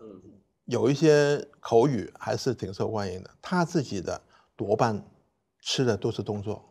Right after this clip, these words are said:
Speaker 2: 而不是口语。你可以想想，比方说，呃，包租婆，你记得他有什么对白吗？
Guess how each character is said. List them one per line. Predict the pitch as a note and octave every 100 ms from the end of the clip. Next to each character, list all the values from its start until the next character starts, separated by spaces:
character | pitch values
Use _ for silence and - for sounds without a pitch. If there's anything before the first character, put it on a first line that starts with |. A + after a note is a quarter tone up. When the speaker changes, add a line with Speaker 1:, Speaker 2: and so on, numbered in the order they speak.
| _ _
Speaker 2:
而 | A#2
不 | A#2
是 | A2 A#2+
口 | G#2 F#2
语。 | - _ _ _ _
你 | - A#2 - -
可 | -
以 | B2+
想 | A2+ G#2
想， | A#2 - - _ - - - - - _ - _ - _ - _ - _ _ _
比 | A#2
方 | B2+ B2
说， | B2 A#2+ - _ _ _ _ _ - - -
呃， | A2 - - - -
包 | C3
租 | B2+ B2+
婆， | G#2 F#2+ G2 - _ _ _ _ _ - - -
你 | - A2
记 | D3+
得 | B2+
他 | C3 B2+
有 | G#2+
什 | A#2+
么 |
对 | A2 B2+
白 | G2+ F#2+
吗？ | G#2